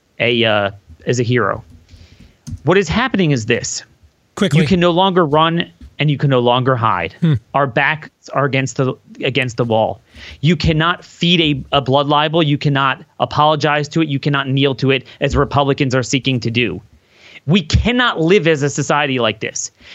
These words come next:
Speaker 1: It is time we grab the racialist argument by its horns and debunk it through and through for the myth it is, and finally, finally strive for Martin Luther King's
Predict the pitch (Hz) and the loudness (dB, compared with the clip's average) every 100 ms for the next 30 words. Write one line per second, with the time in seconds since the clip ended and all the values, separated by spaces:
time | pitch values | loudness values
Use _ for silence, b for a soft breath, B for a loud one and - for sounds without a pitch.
0 | B 180 170 151 - 202 240 233 220 147 | B -2 -2 -4 -4 -2 0 0 0 -2
1 | 143 151 196 226 165 196 147 180 214 - | 0 2 2 0 -2 -2 -2 -2 -2 -2
2 | 196 196 - - 170 180 165 170 175 170 | 0 0 -2 -2 0 2 0 -2 -2 -6
3 | - - _ _ _ _ _ - 170 208 | -16 -20 _ _ _ _ _ -4 0 2
4 | 220 - - 180 143 123 120 - _ _ | 0 -2 -2 0 0 -4 -6 -14 _ _
5 | _ 190 170 170 139 - 226 233 240 220 | _ -6 -2 -4 -4 -2 0 0 0 -2
6 | - - 226 240 160 170 170 160 156 B | -4 0 2 2 0 0 2 2 -2 B
7 | B - 180 156 160 269 269 247 170 156 | B -2 2 2 2 2 2 2 2 2
8 | 156 - b b 185 160 - - 247 285 | -2 -8 b b -8 -6 -8 0 0 2
9 | 226 175 160 - 247 254 226 143 117 107 | 0 -2 -4 -2 2 2 2 0 -2 -4
10 | _ _ _ _ - - 202 220 220 214 | _ _ _ _ -10 -2 2 2 0 -2
11 | 190 175 233 220 226 208 196 175 - 208 | 0 0 0 0 0 2 0 0 -2 -2
12 | 196 160 | -2 -6